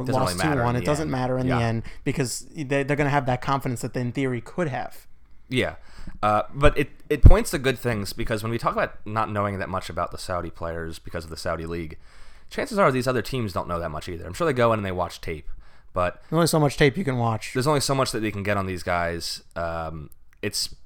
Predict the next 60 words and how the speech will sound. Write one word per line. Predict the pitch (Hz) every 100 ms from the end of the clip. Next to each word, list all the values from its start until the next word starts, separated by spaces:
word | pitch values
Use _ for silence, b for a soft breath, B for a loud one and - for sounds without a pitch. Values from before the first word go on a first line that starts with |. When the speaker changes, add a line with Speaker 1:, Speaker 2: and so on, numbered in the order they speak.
| - -
Speaker 1:
a, |
probably | 113 156 208
a | 160
good | 95 127 117
thing | 98 92 90
that | 87
they, | 87 - -
and | 107
then | 123
also | 139 147
they're | 123
playing | - 107
in | 101
Asia | 85 92 87 87 87 -
in |
the | 85
qualifying, | 95 87 - 87 85
where | 90
there's | 87
really | 117 131 107
not | 95 95 80
that | 90 90
high | - 85 85 85
of | 85
a | 87 87 82 b b b b
level. | - 95 95
They're | 113
not | -
playing | 123 113
Germany's | 98 92 90 87 85 82
or |
Spain's | - - 80 80 80 85
or |
Brazil's. | 85 82 82 80 82 131
Speaker 2:
Right, | 117
they're | 131
playing | - 143 127
each | 117 139
other, | 123 117
where | 117 117 117
they're | 120
all, | 127 127 120 B B B
the | 139
top | 156 139
teams | - 139 123
are | 127
all | 120
sort | 135 123
of | 120
in |
the | 117
similar | - 127 123 117
level, | 117 113 113 113
and | 117
then | 113 113
the | 117
bottom | 117 123 123 117
teams | 123 110
are | 110
just | 110 -